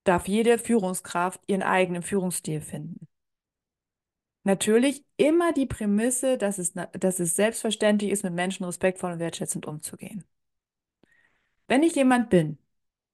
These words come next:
der distanziert ist, dann kann man, sollte man mich nicht zwingen,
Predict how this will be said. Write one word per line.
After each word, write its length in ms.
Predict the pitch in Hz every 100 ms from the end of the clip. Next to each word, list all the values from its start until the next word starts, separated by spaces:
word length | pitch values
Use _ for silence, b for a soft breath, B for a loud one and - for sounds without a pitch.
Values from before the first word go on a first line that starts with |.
| -
der 120 | 170
distanziert 680 | 175 208 226 214 220 233 220
ist, 280 | 147 - - _ _ _ _ _ _ _ _ _
dann 140 | 185 170
kann 200 | 190 208
man, 240 | 202 196
sollte 300 | - 190 196
man 160 | 202 190
mich 160 | 185 180
nicht 200 | 262 294
zwingen, 420 | - 196 196 233